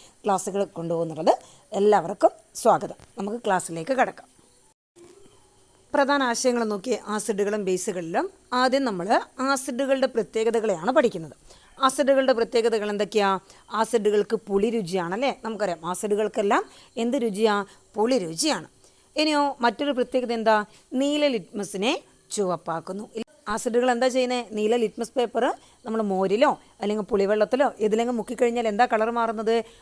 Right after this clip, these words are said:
അത് ചുവപ്പാവും അല്ലേ? അപ്പം നീല ലിറ്റ്മസിനെ ചുവപ്പാക്കുന്ന വസ്തു ഏതാണോ അതേതായിരിക്കും? അത് ആസിഡായിരിക്കും. ആ ആസിഡിന് എന്തുണ്ടായിരിക്കും? മോര് ആലോചിച്ചാൽ മതി. മോരിന് എന്താ? പുളി രുചിയല്ലേ?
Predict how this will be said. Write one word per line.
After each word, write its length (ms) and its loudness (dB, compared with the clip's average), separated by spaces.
അത് 180 -8
ചുവപ്പാവും 480 -2
അല്ലേ? 140 2
അപ്പം 220 -8
നീല 280 0
ലിറ്റ്മസിനെ 800 -4
ചുവപ്പാക്കുന്ന 720 2
വസ്തു 260 -4
ഏതാണോ 720 0
അതേതായിരിക്കും? 840 0
അത് 160 -4
ആസിഡായിരിക്കും. 840 -6
ആ 80 -4
ആസിഡിന് 460 -2
എന്തുണ്ടായിരിക്കും? 600 0
മോര് 260 2
ആലോചിച്ചാൽ 420 4
മതി. 300 -4
മോരിന് 300 0
എന്താ? 160 0
പുളി 220 -2
രുചിയല്ലേ? 540 2